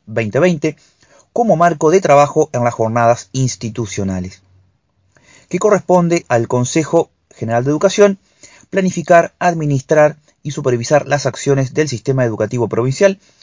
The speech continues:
conforme lo establecido en el artículo ciento sesenta y seis, inciso C, de la Ley de Educación Provincial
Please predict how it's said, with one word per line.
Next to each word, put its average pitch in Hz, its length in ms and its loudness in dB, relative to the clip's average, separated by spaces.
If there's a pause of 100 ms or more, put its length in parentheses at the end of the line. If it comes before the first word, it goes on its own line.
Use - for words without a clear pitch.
(260)
conforme 160 560 2
lo 131 80 0
establecido 113 640 -2
en 113 100 -6
el 110 80 -2
artículo 120 400 -2
ciento 170 280 -4
sesenta 110 300 -6
y - 20 -10
seis, 143 260 -2
inciso 107 380 -8
C, 170 240 -2 (560)
de 175 140 0
la 160 80 4
Ley 139 220 2
de 120 380 -4
Educación 117 460 -4
Provincial 143 540 0